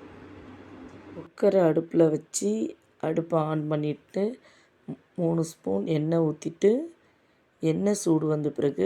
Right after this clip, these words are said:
பட்டை, கிராம்பு, ஏலக்காய் போட்டு வதக்கிட்டு, ஒரு வெங்காயம் கட் பண்ணி வச்சுருக்கேன், அதையும் போட்டு நல்லா வதக்கிக்கலாம்.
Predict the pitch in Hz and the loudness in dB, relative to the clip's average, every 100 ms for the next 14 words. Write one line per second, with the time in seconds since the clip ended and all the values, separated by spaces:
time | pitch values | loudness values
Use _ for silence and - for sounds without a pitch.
0 | 196 160 160 170 165 156 151 151 156 151 | 0 0 0 0 0 0 0 0 0 -2
1 | - 151 - 151 143 202 214 156 151 - | -2 -4 0 -2 0 -2 0 0 -2 -6
2 | 160 180 220 262 _ - _ _ - - | -2 0 2 0 _ -20 _ _ -2 4
3 | 160 151 160 165 175 180 175 156 151 - | 4 4 0 0 0 -2 -2 -4 -4 -4
4 | 151 147 - 143 - 190 233 311 _ _ | -4 -2 -4 -6 -4 -2 -2 -6 _ _
5 | _ _ _ _ - 151 156 160 170 165 | _ _ _ _ -4 -4 -2 -2 -2 -2
6 | 151 147 - 202 165 143 143 160 156 - | -2 -2 -2 0 0 0 0 0 0 -2
7 | - - 147 156 | -10 -6 -4 -4